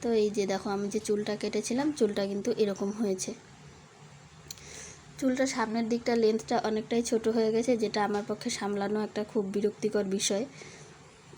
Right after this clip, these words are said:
আমি আরেকটু বড় দিতে বলেছিলাম, তো দিদি মিস্টেক করে এরকম হয়ে গেছে। তো যাই হোক, সেটা কোনো ব্যাপার না, কদিন পরেই বড় হয়ে যাবে আবার, তারপর তো আবার কাটতেই হবে।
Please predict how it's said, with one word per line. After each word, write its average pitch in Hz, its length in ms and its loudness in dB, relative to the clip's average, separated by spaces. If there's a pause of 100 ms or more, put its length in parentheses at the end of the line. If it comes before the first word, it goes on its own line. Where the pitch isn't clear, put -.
(140)
আমি 226 180 2
আরেকটু 220 360 2
বড় 202 240 4
দিতে 226 240 4
বলেছিলাম, 226 600 4
তো 220 120 2
দিদি 208 380 2
মিস্টেক 208 500 2
করে 233 180 4
এরকম 196 460 2
হয়ে 190 200 2
গেছে। 185 300 -4 (460)
তো 311 80 2
যাই 208 240 2
হোক, 226 180 -2
সেটা 202 240 0
কোনো 202 220 2
ব্যাপার 190 300 2
না, 208 180 -2
কদিন 196 300 0
পরেই 196 240 2
বড় 185 260 4
হয়ে 196 200 2
যাবে 196 280 2
আবার, 208 200 0 (760)
তারপর 196 380 2
তো 214 60 2
আবার 202 180 2
কাটতেই 196 480 2
হবে। 185 280 -2